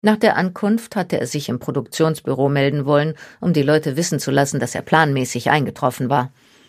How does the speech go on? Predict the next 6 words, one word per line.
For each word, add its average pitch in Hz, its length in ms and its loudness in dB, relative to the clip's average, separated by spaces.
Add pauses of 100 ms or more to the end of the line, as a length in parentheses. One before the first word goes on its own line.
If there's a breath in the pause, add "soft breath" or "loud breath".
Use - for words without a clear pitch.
(400 soft breath)
Aber 196 200 0
eine 214 220 0
Assistentin 208 640 0
ließ 196 200 -2
ihn 175 160 0
wissen, 185 380 -2